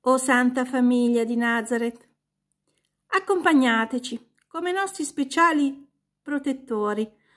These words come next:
lungo quella via luminosa che porta alla santità del nostro cuore. La nostra vita, a volte, somiglia ad una stalla,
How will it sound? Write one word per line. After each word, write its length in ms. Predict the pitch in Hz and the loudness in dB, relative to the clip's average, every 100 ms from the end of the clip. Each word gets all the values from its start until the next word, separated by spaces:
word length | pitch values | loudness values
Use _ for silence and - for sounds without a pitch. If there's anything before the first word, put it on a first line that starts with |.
| _ _ | _ _
lungo 440 | - 370 453 370 320 | 0 2 2 2 2
quella 240 | 277 285 | 4 4
via 220 | 269 320 | 4 4
luminosa 880 | 311 277 269 247 226 214 220 233 226 | 4 4 4 4 2 -2 -6 -8 -10
che 100 | 277 | -8
porta 360 | 277 370 381 339 | -4 -2 -2 0
alla 160 | 269 254 | 0 2
santità 500 | 262 254 254 330 330 | 2 0 0 -2 0
del 160 | 277 | 2
nostro 420 | 247 214 - 208 | 2 0 -6 -12
cuore. 580 | - 208 208 208 214 _ _ _ _ _ _ _ _ _ _ _ | -6 -4 -4 -6 -12 _ _ _ _ _ _ _ _ _ _ _
La 100 | 233 | 4
nostra 360 | 262 262 269 247 | 4 4 2 4
vita, 360 | 254 247 254 | 4 4 2
a 60 | 240 | -2
volte, 760 | 214 233 233 233 233 240 - _ | 0 0 0 -2 -8 -10 -12 _
somiglia 460 | - 349 370 381 349 | -14 -6 -2 2 4
ad 60 | |
una 180 | 302 262 | 4 4
stalla, 600 | 262 - 220 220 214 214 | 0 -2 -2 0 -2 -4